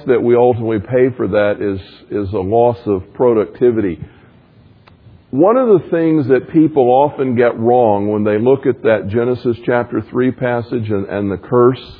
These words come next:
you know, they say, "Oh my goodness, work is, is the curse of sin." You know, Adam and Eve are gonna have to go to work. That's their curse.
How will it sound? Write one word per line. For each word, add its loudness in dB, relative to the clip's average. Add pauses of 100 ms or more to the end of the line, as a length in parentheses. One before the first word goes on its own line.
(880)
you -4
know, 0
they 0
say, 0
"Oh 0
my 0
goodness, 0
work 2 (760)
is, 0 (180)
is -4
the -4
curse 0 (1080)
of -2 (140)
sin." -6 (1500)
You 0
know, 0
Adam 4
and 2 (120)
Eve 0
are 0
gonna -2
have -6
to -2
go -2
to 0
work. -4 (720)
That's 0
their 2
curse. -2